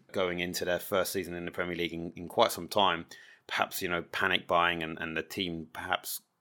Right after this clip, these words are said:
not quite gelling at the moment, certainly not from an attacking point of view. But yeah, I mean, I'm, I'm,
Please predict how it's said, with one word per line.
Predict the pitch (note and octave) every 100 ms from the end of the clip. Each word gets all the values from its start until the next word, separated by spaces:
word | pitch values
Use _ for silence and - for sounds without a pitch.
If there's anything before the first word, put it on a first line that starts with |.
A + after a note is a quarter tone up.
| _ _ _ _
not | C#3 D3 -
quite | C3+ A#2+ A2
gelling | A2+ A2 A#2 A#2 _ -
at | A#2
the | A2+
moment, | A2 A2+ A#2+ -
certainly | A2+ G2 G2
not | G2 G#2 F#2+ - - _ -
from | G#2+
an | F#2
attacking | - - A2 G#2 F2 - _ _ -
point | G2 E2+ F2+
of | C#2+
view. | D#2+ D#2+ - _ _ _ -
But | A2
yeah, | A#2 G#2+ - -
I |
mean, | F#2+ F#2+ F#2 - _ -
I'm, | F#2 G2 E2+
I'm, | E2+ F2